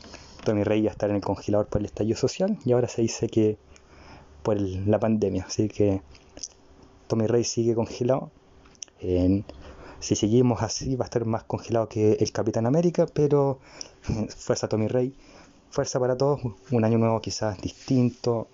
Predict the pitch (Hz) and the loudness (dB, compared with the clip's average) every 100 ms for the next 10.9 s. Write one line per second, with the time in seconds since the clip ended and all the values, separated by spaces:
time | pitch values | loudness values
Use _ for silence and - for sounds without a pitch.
0 | - 92 92 90 - - - - - - | -6 0 2 0 -4 -16 -16 -18 -18 -20
1 | - - - 117 117 117 113 113 110 113 | -20 -20 -4 -2 0 -2 -2 -2 0 2
2 | 117 117 117 113 110 104 - 113 110 - | 4 2 2 2 0 -2 0 0 0 -4
3 | 107 - 113 110 110 - - - - 117 | -6 -4 -2 -2 -2 -6 -18 -20 -4 0
4 | 110 - 104 113 117 117 107 101 101 - | 0 0 0 0 2 0 0 0 -2 -10
5 | - - - - - - - - - - | -20 -20 -20 -20 -20 -20 -8 -4 -4 -2
6 | 104 98 101 - 98 110 110 110 107 101 | -2 -2 -4 -2 0 2 4 4 2 0
7 | - 104 113 110 95 101 113 110 101 107 | -2 -4 0 0 2 4 4 4 2 -2
8 | 107 110 110 107 165 151 165 208 - - | -2 0 -2 0 0 0 0 0 -4 -20
9 | - - - - - - 127 117 127 123 | -20 -20 -20 -20 -20 -8 -4 0 -2 0
10 | 120 117 113 - - 107 120 131 | -2 0 -2 -2 -4 0 2 2